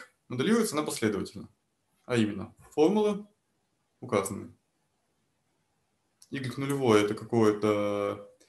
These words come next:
мю нулевое, ну, вс-, все мю, э, эпсилон,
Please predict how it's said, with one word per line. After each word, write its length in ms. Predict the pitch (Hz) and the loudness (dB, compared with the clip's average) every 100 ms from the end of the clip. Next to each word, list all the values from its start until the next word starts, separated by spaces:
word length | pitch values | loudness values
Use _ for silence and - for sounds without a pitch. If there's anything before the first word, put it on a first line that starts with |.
| _ _ _ _ _ _ | _ _ _ _ _ _
мю 120 | 135 | -8
нулевое, 480 | 131 131 127 127 110 - - - - | -4 -2 2 4 2 -2 -18 -20 -2
ну, 200 | 175 - | 0 0
вс-, 220 | - - | -2 -4
все 200 | - 151 | 0 0
мю, 840 | 143 139 139 160 151 123 107 - - _ _ _ _ _ _ - - _ - _ _ _ | 0 -4 0 4 4 4 2 -2 -16 _ _ _ _ _ _ -20 -20 _ -20 _ _ _
э, 80 | 139 139 165 | -2 0 0
эпсилон, 520 | 156 131 117 110 | -2 -2 -4 -4